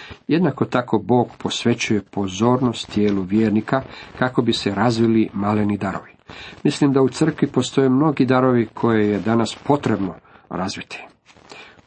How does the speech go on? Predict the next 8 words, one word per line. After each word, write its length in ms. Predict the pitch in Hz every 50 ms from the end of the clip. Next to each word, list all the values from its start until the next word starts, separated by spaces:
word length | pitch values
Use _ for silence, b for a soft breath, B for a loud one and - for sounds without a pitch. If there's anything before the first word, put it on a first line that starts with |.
| _ -
Možda 520 | - - 110 143 165 165 160 160 156 147 131 - - _ _ _ _ _ _ _ _ -
mislite 560 | - 90 90 - - - 107 - 139 135 143 - _ B B B B B B B B B - -
da 60 | 90
ništa 380 | - 123 160 160 - - 135 110 -
ne 100 | - 107
činite 440 | 101 - - 117 113 113 107 - 107
za 100 | 98 101
Gospodina. 480 | 95 104 - - - 131 135 127 -